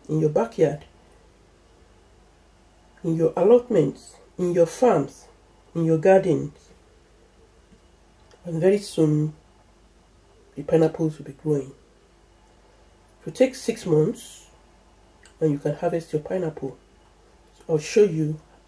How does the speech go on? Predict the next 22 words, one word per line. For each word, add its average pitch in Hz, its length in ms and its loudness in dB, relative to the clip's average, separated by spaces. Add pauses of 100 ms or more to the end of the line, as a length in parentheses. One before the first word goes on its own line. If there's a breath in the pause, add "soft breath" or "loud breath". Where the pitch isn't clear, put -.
(180)
how 170 100 -2
this 151 220 -10
goes 147 220 -10
along. 139 360 -14 (1160)
Please - 400 8 (180)
remember 226 680 8 (320)
to - 120 -4
leave 180 200 0
a 147 80 4
like, 180 580 2 (480)
leave 196 140 -2
a 151 60 2
comment, 254 760 2 (880)
and 147 160 -2
subscribe 196 580 0 (240)
if - 300 -12
you're 147 340 -2 (180)
not 233 180 -2
subscribed 156 560 -2
to 147 80 -4
my 147 120 -6
channel 170 540 -2